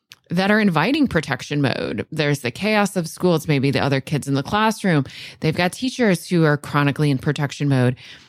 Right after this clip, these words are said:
And that's not criticism against teachers any more than it's criticism against us as parents for being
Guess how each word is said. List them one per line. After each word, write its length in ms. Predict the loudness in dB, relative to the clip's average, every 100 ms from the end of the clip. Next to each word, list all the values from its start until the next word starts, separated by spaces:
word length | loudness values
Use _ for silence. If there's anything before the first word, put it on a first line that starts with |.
| _ -2
And 100 | 2
that's 240 | 2 0
not 200 | -4 -4
criticism 580 | -2 -2 -2 -2 -2 0
against 340 | 2 0 -2 -4
teachers 580 | -6 0 2 2 -2 -10
any 280 | -2 2 4
more 260 | 4 4 2
than 120 | 2
it's 160 | -2 -6
criticism 640 | -4 -4 -2 -4 -2 0
against 580 | 0 -2 -6 -16 -18 -4 -2
us 200 | 0 -2
as 120 | -4
parents 720 | -4 0 0 0 -2 -8 -12
for 160 | -2 0
being 400 | 2 2 0